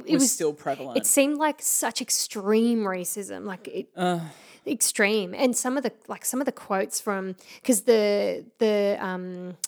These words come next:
Speaker 1: prosecutor in the trial, I think he ended up being maybe some sort of senator or something later on, and he was just, like, an absolute racist piece of shit. Like,
Speaker 2: Right.
Speaker 1: some of the stuff he said,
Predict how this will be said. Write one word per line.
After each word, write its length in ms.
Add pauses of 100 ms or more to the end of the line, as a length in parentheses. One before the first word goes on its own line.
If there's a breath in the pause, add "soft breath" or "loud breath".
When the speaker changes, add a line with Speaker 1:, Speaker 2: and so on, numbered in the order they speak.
(260 soft breath)
Speaker 1:
prosecutor 560
in 100
the 80
trial, 480
I 100
think 200
he 180
ended 220
up 160
being 400
maybe 180
some 220
sort 160
of 60
senator 460
or 60
something 560
later 320
on, 180
and 120
he 160
was 240
just, 240
like, 160
an 180
absolute 720
racist 760
piece 260
of 40
shit. 220
Like, 400
Speaker 2:
Right. 240
Speaker 1:
some 160
of 60
the 80
stuff 280
he 120
said, 500